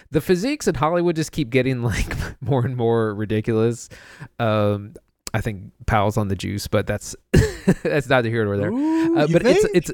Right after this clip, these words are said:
Speaker 1: it, yeah,
Speaker 2: Mm.
Speaker 1: but it, <laughs> anyways,
Speaker 2: Okay.
Speaker 1: no, it,
Speaker 2: All right.
Speaker 1: it, it's, it's a lot of fun, a lot of great laughs, and this has been really successful. It's made a hundred twenty-five million dollars on a twenty-five million dollar budget. Um, still in theaters, still m-,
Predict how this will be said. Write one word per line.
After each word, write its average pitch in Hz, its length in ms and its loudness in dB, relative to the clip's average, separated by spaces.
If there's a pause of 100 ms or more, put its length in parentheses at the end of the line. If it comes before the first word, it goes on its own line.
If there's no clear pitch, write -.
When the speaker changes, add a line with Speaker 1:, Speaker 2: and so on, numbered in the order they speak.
Speaker 1:
it, - 120 -6 (1040)
yeah, 87 440 -8
Speaker 2:
Mm. 107 100 -12
Speaker 1:
but 151 140 2
it, 185 100 4
<laughs> - 480 2
anyways, - 460 -4
Speaker 2:
Okay. 127 240 -8 (120)
Speaker 1:
no, 196 180 4
it, 151 120 -2
Speaker 2:
All - 60 -12
right. 147 120 2
Speaker 1:
it, 135 120 -2
it's, 143 280 -4
it's 139 180 -2
a 135 40 2
lot 135 200 2
of 131 80 -2
fun, 110 520 -2
a 120 180 -4
lot 117 340 2
of 104 100 -6
great 113 220 -2
laughs, 117 240 0
and 165 120 0
this 233 100 0
has 247 60 -8
been 240 200 0
really 185 180 2
successful. 135 800 0
It's 117 180 -6
made 120 220 2
a 113 60 -4
hundred 123 220 -2
twenty-five 117 360 0
million 113 240 -2
dollars 110 360 0
on 95 400 -4
a 98 80 -8
twenty-five 107 400 2
million 104 220 -2
dollar 92 160 2
budget. 120 480 -2 (400)
Um, 110 300 -2
still 170 340 2
in 165 140 -2
theaters, 160 440 0
still 135 220 0
m-, 139 220 -8